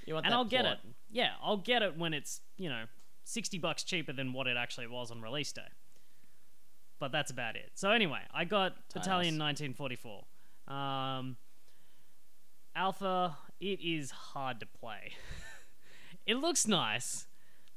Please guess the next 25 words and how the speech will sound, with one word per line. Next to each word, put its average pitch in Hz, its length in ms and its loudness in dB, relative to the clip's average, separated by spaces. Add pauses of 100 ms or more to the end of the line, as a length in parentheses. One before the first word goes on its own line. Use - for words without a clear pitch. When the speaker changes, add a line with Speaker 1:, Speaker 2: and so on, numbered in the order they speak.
(360)
Speaker 2:
except - 460 2
the 208 60 2
mecha-, 202 440 4 (240)
<laughs> - 240 -6
it's - 220 2
just, - 340 2 (140)
it's 240 180 0
scratchy - 400 2
at 107 80 -4
the 110 80 -4
moment. - 400 -6
Speaker 1:
It's - 160 -2
an 175 140 -2
early 165 320 2
access 156 420 0
game. - 160 -2
Speaker 2:
I 226 120 8
Speaker 1:
You 269 60 8
Speaker 2:
know 285 140 8
it's 262 140 8
Speaker 1:
can't 247 100 4
Speaker 2:
early 233 160 10
access, 196 400 8
but 247 200 6
Speaker 1:
The 208 80 2